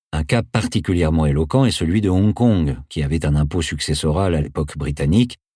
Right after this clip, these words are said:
et qui l'a aboli en deux mille cinq, peu après la rétrocession de mille neuf cent quatre-vingt-dix-sept et l'intégration dans la République populaire de Chine. À Taïwan, les milieux d'affaires militent maintenant pour une large part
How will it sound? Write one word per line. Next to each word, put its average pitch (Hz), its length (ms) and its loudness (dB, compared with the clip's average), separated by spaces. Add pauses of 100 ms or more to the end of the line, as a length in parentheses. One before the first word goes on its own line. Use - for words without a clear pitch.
(180)
et 76 80 -6
qui 78 140 -4
l'a 80 200 0
aboli 87 380 2
en 78 80 0
deux 76 80 -2
mille 73 160 0
cinq, 113 340 -2 (380)
peu 131 200 4
après 101 280 -2
la 98 100 0
rétrocession 85 640 -2
de 98 80 -2
mille 90 180 2
neuf 87 140 0
cent 85 140 -4
quatre-vingt-dix-sept 76 880 -2 (320)
et 92 100 0
l'intégration 98 640 0
dans 104 140 0
la 85 100 0
République 87 520 -2
populaire 80 400 0
de 76 100 -2
Chine. 104 260 -6 (1120)
À 95 60 0
Taïwan, 92 560 2 (340)
les 92 140 0
milieux 123 280 6
d'affaires 131 460 2
militent 107 460 2
maintenant 120 420 2
pour 90 240 -2
une 85 160 4
large 101 420 0
part 127 600 0